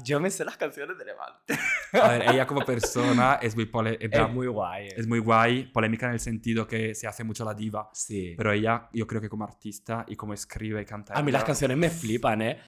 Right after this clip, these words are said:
Speaker 2: ella escri-, en plan, sus letras son impresionantes. Y luego, ahora no me acuerdo qué más hay.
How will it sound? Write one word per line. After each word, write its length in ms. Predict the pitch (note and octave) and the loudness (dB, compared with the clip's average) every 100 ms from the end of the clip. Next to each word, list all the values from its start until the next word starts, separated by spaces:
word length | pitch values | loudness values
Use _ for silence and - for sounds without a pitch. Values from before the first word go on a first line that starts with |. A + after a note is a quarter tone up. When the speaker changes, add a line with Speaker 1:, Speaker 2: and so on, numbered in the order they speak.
| _ - | _ -8
Speaker 2:
ella 280 | A#2 A2+ | -2 -2
escri-, 340 | A2+ - - A#2+ | -2 -4 -2 2
en 120 | G#2+ | 2
plan, 260 | B2 A2+ G#2+ | 2 0 0
sus 140 | - A#2 | -2 -2
letras 360 | A2+ A2+ A#2 | -2 -4 -8
son 100 | A#2+ | -8
impresionantes. 880 | A#2 A#2 A#2 - A2 A2 A2 E2 - _ _ _ _ | -10 -8 -10 -10 -10 -10 -12 -16 -16 _ _ _ _
Y 140 | - | 0
luego, 360 | B2+ B2+ B2+ C#3 | 4 4 4 2
ahora 180 | B2 A#2+ | 2 0
no 60 | B2+ | -2
me 80 | B2+ | -6
acuerdo 440 | - A#2 A#2+ B2 | -6 -6 -4 -8
qué 100 | B2 | -8
más 360 | A#2+ A2+ - - | -8 -8 -12 -10
hay. 520 | A#2 A#2 B2+ C#3 D3+ | -6 -6 -6 -10 -14